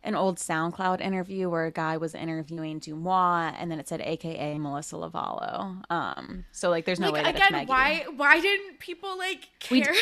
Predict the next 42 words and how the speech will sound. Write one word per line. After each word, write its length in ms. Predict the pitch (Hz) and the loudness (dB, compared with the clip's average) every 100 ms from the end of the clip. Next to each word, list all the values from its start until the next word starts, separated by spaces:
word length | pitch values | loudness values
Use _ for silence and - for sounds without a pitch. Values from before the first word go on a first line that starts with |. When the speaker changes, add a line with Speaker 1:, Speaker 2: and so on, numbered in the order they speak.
| - | 2
Speaker 1:
we 100 | 233 | 2
Speaker 2:
about 140 | 254 381 | 4 6
Speaker 1:
didn't 140 | 339 | 6
think 240 | 285 381 311 | 6 4 4
to 80 | 226 | 2
Speaker 2:
that? 0 | |
Speaker 1:
check 260 | 311 277 | 2 2
SoundCloud. 1000 | 440 - 208 302 247 - 180 156 - 185 | 0 -4 0 2 2 2 0 2 0 2
You 120 | 220 | 4
know 120 | 220 | 6
what 120 | 233 247 | 8 8
I 100 | 214 | 6
Speaker 2:
<laughs> 0 | |
Yeah. 80 | |
Speaker 1:
mean? 220 | 190 202 247 | 2 0 0
It's 160 | 214 | -2
like, 140 | 202 - | -4 -6
what? 560 | 170 392 196 254 285 | -6 2 4 6 6
Like, 200 | 240 214 - | 4 2 2
it 80 | 220 | 2
was 100 | 214 | 2
probably 320 | 226 233 220 | 0 0 0
right 260 | 180 190 | -2 -4
there 140 | 196 190 | -4 -4
in 120 | 180 | -2
front 200 | 180 180 | 0 0
of 100 | 170 | 0
us 180 | 165 160 | -2 -4
in 60 | |
a 80 | 165 | -6
Venmo 380 | 160 165 170 160 | -2 -2 0 -2
Speaker 2:
The 20 | |
Speaker 1:
transaction 720 | - 156 165 156 156 156 165 | -4 -2 2 2 2 0 -6
Speaker 2:
entire 60 | 165 | -2
Speaker 1:
somewhere. 600 | 170 160 165 151 170 180 | -2 0 0 0 0 -2
Speaker 2:
time. 140 | 214 202 | -6 -6
Speaker 1:
<laughs> 40 | |
Yeah. 80 | 214 - | -4 -4
Speaker 2:
Yes, 640 | - 277 370 349 311 294 294 | -6 -4 -2 2 2 2 -6
one 260 | 294 294 | -8 -8
hundred 300 | 311 269 269 | -6 -8 -10
percent. 180 | 254 294 | -12 -16